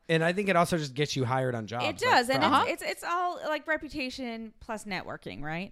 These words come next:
Speaker 1: Yeah.
Speaker 2: It is about networking. It is about reputation. It is about, like, me recommending you, like, you were you worked on two shows for us, same two shows that
Speaker 1: Yeah.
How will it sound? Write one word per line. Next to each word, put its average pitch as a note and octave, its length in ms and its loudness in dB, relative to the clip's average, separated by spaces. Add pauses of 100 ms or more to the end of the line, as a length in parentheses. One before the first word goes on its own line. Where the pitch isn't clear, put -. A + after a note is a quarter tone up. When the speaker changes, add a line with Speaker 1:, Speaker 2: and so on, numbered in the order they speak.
Speaker 1:
Yeah. F#2 340 -2
Speaker 2:
It C#4+ 140 -2
is F4 180 0
about B3 260 -2
networking. G3+ 600 -4
It A3+ 80 -6
is D4+ 160 -2
about A#3+ 220 -6
reputation. F3+ 580 -8
It A3+ 100 -10
is C#4+ 200 -8
about, A3 260 -2
like, G3+ 160 -8
me G3+ 200 -10
recommending F#3 680 -8
you, F3 240 -6
like, F#3 420 -4 (360)
you G3 180 -8
were G3 320 -4 (380)
you G3 160 -8
worked G3 220 -8
on G3 100 -6
two G3+ 180 -12
shows F#3+ 260 -6
for F#3+ 140 -8
us, F3+ 340 -6 (280)
same F3 260 -8
two F#3 140 -10
shows F3 320 -4
that D#3 240 -6 (1040)
Speaker 1:
Yeah. F#2+ 280 -2